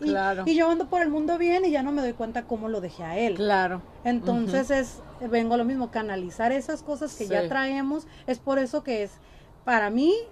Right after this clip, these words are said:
Speaker 1: es muy importante. Yo digo, si nos enseñaran a todos esto, de no nomás las materias básicas, sino,
Speaker 2: Ajá.
Speaker 1: o las ciencias que te van a, las ciencias, ah, que tenemos, que están en escuelas, que están en
Speaker 2: Sí.
Speaker 1: todo esto,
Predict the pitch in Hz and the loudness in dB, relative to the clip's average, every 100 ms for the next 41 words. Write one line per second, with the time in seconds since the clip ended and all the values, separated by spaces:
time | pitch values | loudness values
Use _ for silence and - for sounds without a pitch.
0 | - - - 247 247 277 285 240 226 - | -18 -20 -8 -2 0 2 2 0 -4 -2
1 | 233 247 285 311 - - - - 269 277 | -2 0 0 -2 -6 -20 -18 0 2 4
2 | 294 277 269 247 247 226 214 208 226 302 | 2 2 0 -2 -4 -4 -4 -2 -2 0
3 | 254 - 247 254 254 - - - - - | -2 0 0 0 -2 -8 -20 -20 -20 -20
4 | - 262 285 - - 196 160 - - - | 6 8 8 4 -10 -10 -10 -20 -20 -20
5 | - - - - - - 202 233 247 269 | -20 -20 -20 -20 -20 -12 -2 0 2 2
6 | 311 302 277 294 311 285 220 214 233 254 | 4 4 4 2 2 2 0 0 0 0
7 | 226 233 233 226 - 151 - - - 170 | 0 -2 -2 -8 -16 -20 -20 -20 -14 -6
8 | 185 240 220 202 240 247 208 - 247 247 | -2 0 0 -2 2 2 2 -2 -2 0
9 | 247 294 285 269 220 185 190 233 254 247 | 0 0 0 -4 -4 -4 -2 -2 -2 -2
10 | 202 - - - 220 247 226 220 277 262 | -4 -8 -18 -6 -6 -4 -6 -2 2 2
11 | 247 240 214 185 180 175 208 208 202 208 | 2 -2 0 0 -2 -4 -2 -2 0 -2
12 | 226 254 - 214 190 180 - 196 226 226 | 0 -2 -2 -4 -2 -4 -6 -4 -2 -4
13 | - 214 202 214 220 220 - 202 202 196 | -2 2 2 2 -4 -10 -8 -2 0 0
14 | 233 233 - | -2 -2 -4